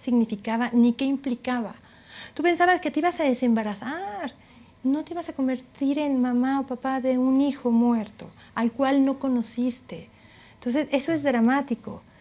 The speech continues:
Eso es muy impactante. ¿Por qué? Porque te, te encuentras como que, ¿qué pasó? Si yo me tenía que sentir bien y me siento mal, me siento deprimida, me siento sola, me siento angustiada.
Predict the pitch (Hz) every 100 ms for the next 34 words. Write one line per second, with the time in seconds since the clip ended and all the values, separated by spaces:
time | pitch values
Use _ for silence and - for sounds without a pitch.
0 | - - 262 320 285 262 285 311 302 277
1 | - 208 226 233 226 247 240 233 226 220
2 | 208 202 - - 208 208 202 247 302 294
3 | 247 277 320 - 226 226 202 - - -
4 | - - 294 - 349 330 214 233 302 262
5 | 285 - 220 240 214 240 330 254 - -
6 | - 240 226 208 254 262 220 262 349 -
7 | - - 220 233 233 247 202 202 233 277
8 | 277 247 - - 240 226 226 202 196 214
9 | 226 262 247 214 202 196 190 175 - 202
10 | 214 247